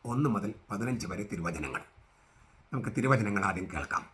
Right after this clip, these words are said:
"യാഹ്വേ യാക്കോബിനോട് മനസ്സലിഞ്ഞ് ഇസ്രായേലിനെ വീണ്ടും തിരഞ്ഞെടുത്ത് സ്വന്തം ദേശത്ത് അവരെ പാർപ്പിക്കും.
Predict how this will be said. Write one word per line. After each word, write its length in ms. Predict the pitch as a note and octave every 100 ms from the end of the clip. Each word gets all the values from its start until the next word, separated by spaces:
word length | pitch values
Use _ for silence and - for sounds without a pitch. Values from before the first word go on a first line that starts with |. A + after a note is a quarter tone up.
| _ _ _ _ _ _ _ _ _ _ _ _ _ -
"യാഹ്വേ 600 | C3+ C#3+ E3 F3 E3 E3+ A#2
യാക്കോബിനോട് 680 | A2+ B2+ - D3 C3+ C#3
മനസ്സലിഞ്ഞ് 680 | B2+ G#2+ A#2 C#3 A#2+ B2+ B2+ E3 - _ _ -
ഇസ്രായേലിനെ 640 | A2 G2+ C#3+ C#3+ C#3+ C#3+
വീണ്ടും 360 | B2+ A2+ B2 A#2
തിരഞ്ഞെടുത്ത് 680 | A2+ G#2 C3 A#2+ A2+ A#2 - - - _ _ -
സ്വന്തം 280 | C#3+ D3 E3+
ദേശത്ത് 320 | B2 A2+ A2+
അവരെ 160 | A2 A2
പാർപ്പിക്കും. 500 | G2 E2+ F#2+ E2